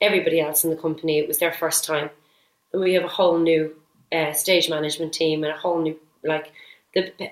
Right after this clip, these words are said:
big production people are still the people that are involved, but everybody else around us was new. So for me, it was really, um,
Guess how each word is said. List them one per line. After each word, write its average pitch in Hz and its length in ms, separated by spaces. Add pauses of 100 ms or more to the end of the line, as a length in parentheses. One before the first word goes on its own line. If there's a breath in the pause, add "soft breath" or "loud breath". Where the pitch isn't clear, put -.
big 240 220
production 196 400
people 170 260
are 165 80
still 170 320
the 156 120
people 180 280
that 160 80
are 151 100
involved, 156 540
but 165 280 (100)
everybody 175 380
else 170 200
around 170 400
us 196 180
was 190 120
new. 214 340 (300 loud breath)
So 185 260
for 185 120
me, 185 260
it 175 140
was 160 140
really, 165 420
um, 156 320